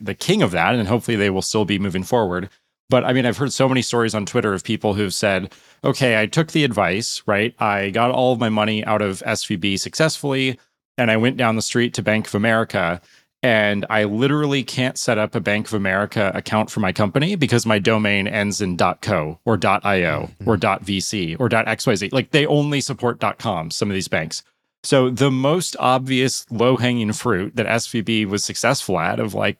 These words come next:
Speaker 1: "We're gonna sort of understand startups are weird, founders are weird, and your financial situation is assuredly weird, and we're going to work with you." The traditional banking system is still just not set up for that. And so there's still a massive gap in the market of people who,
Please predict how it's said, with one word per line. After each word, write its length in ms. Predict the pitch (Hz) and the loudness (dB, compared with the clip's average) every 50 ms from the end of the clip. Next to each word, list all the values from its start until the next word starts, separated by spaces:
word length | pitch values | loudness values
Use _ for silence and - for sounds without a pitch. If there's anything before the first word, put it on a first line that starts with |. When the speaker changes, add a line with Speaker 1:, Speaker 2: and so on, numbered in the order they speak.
| _ - | _ -6
Speaker 1:
"We're 180 | 127 117 127 | -2 0 0
gonna 180 | 139 151 147 143 | 2 2 0 0
sort 220 | - - 147 139 | 0 0 0 2
of 80 | 131 110 | 2 2
understand 800 | 110 117 131 131 120 - - 107 98 107 107 107 107 104 98 _ _ _ _ _ _ _ _ _ _ _ | 2 2 2 0 -2 -2 0 0 2 2 2 2 0 -2 -4 _ _ _ _ _ _ _ _ _ _ _
startups 480 | - - - 120 120 131 147 151 - - | -8 0 2 4 4 4 2 0 0 0
are 80 | 151 127 | 0 0
weird, 420 | 107 110 113 117 117 117 113 98 | 2 2 2 2 0 0 -2 -4
founders 480 | - 90 90 117 117 110 117 120 101 110 | -4 -2 -2 0 0 0 0 0 0 -2
are 80 | 117 | -4
weird, 520 | 104 95 110 113 110 107 107 107 107 101 123 | -2 0 0 0 2 2 0 0 -2 -2 -4
and 460 | - - 110 101 101 98 98 98 101 | -2 0 0 0 0 -2 -4 -6 -6
your 320 | 113 113 117 110 104 104 | -4 -2 0 0 0 -2
financial 520 | 101 - 113 101 104 127 160 175 - 147 131 | -2 -2 -2 0 2 2 0 2 0 0 0
situation 600 | - 135 120 - 120 110 107 110 104 - 113 110 | 0 -2 -2 0 0 2 2 0 0 -2 -4 -4
is 120 | 101 92 | -4 -4
assuredly 440 | 95 - - 165 156 131 110 101 92 | -4 -2 -2 0 0 0 0 0 -2
weird, 400 | 90 90 90 87 92 117 131 151 _ _ _ _ _ _ | 0 0 0 0 0 -2 -4 -6 _ _ _ _ _ _
and 180 | - 117 113 110 | -2 0 2 2
we're 140 | 117 127 131 | 2 2 2
going 220 | 127 127 120 120 | 2 2 0 0
to 100 | - 104 | -2 -2
work 240 | 98 92 120 151 156 | 0 2 2 0 2
with 200 | - 107 - - | 0 -4 -4 -4
you." 260 | 82 85 87 90 98 - _ _ _ _ _ _ - | -6 -4 -4 -4 -6 -8 _ _ _ _ _ _ -4
The 160 | 107 120 123 | -2 -2 -2
traditional 500 | - - 139 131 156 160 - - 165 135 | 0 0 2 2 2 2 2 2 2 2
banking 340 | 113 123 139 156 - 139 117 | 2 0 0 0 -2 -2 -4
system 500 | - - - 120 110 - - 120 113 104 | -4 -4 -4 -4 -4 -2 -2 -2 -2 -2
is 140 | 101 90 | -2 -4
still 380 | - - - - 120 123 131 131 | -6 -6 -2 0 2 2 2 2
just 280 | 107 110 104 - - 98 | 0 -2 -4 -4 -4 -4
not 300 | 92 98 101 107 - - | -2 -2 -2 -2 -2 -2
set 180 | - 127 110 | -2 0 0
up 120 | 110 123 - | 0 -2 -2
for 120 | - - | -6 -6
that. 260 | 82 78 76 73 - _ | -6 -4 -4 -6 -8 _
And 160 | - 120 110 92 | -6 -6 -4 -4
so 220 | - - 113 104 | -2 0 0 0
there's 180 | 92 113 110 - | 0 0 -2 0
still 180 | - 180 175 | 0 2 2
a 60 | 139 | 2
massive 460 | 113 110 113 120 131 - - 123 92 82 | 2 2 2 2 0 0 -4 -8 -4 -2
gap 300 | 101 101 98 92 - - | 0 0 0 0 0 -2
in 60 | 107 | -4
the 60 | 101 | -4
market 480 | 95 101 107 123 123 - 98 92 - - | -2 0 0 0 0 0 -2 -4 -2 -4
of 120 | 113 95 | -6 -6
people 340 | - - 117 117 - 113 110 | -2 -4 -4 0 0 0 0
who, 380 | 90 104 113 104 104 101 98 | 0 0 -2 -2 -2 -2 -4